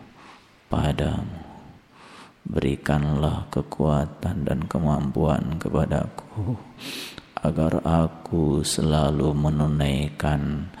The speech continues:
hak-Hak-Mu. Maha benar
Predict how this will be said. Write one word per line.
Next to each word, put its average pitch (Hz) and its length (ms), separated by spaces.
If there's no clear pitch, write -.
hak-Hak-Mu. - 1800
Maha 76 480
benar 67 360